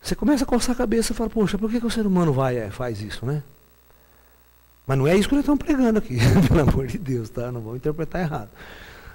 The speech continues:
Nós vamos fazer uma revolução silenciosa, uma revolução de dentro pra fora, de dentro pra fora.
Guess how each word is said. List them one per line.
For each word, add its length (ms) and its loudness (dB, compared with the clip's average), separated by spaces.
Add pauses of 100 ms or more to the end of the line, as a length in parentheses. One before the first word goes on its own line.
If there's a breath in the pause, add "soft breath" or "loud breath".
Nós 180 2
vamos 180 2
fazer 220 2
uma 120 0
revolução 580 2
silenciosa, 800 -2
uma 80 -2
revolução 380 -4
de 80 -2
dentro 360 2
pra 140 -4
fora, 300 -8
de 100 -12
dentro 400 0
pra 100 -10
fora. 380 -18